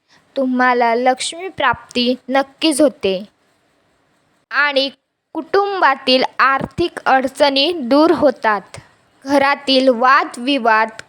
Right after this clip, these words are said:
कमी होतात. तुम्ही सकाळ संध्याकाळ विष्णू सहस्त्रनाम पठण किंवा श्रवण करू शकतात. सकाळी उठल्या उठल्या मस्त मोबाईलला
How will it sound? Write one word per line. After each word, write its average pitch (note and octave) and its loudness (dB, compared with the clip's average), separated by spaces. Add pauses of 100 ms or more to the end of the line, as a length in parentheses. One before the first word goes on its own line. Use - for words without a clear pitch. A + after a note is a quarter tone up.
(120)
कमी B3+ 0
होतात. B3+ 0 (680)
तुम्ही C4+ -2 (260)
सकाळ E4+ 0
संध्याकाळ A#3+ 2 (1000)
विष्णू D4 -2
सहस्त्रनाम A#3+ 2 (320)
पठण D#4 0 (100)
किंवा A#3 2
श्रवण A#3 -2 (260)
करू D#4 2
शकतात. A#3 -6 (520)
सकाळी D4 0
उठल्या E4 0
उठल्या B3+ 0
मस्त B3 -2 (320)
मोबाईलला A#3+ 0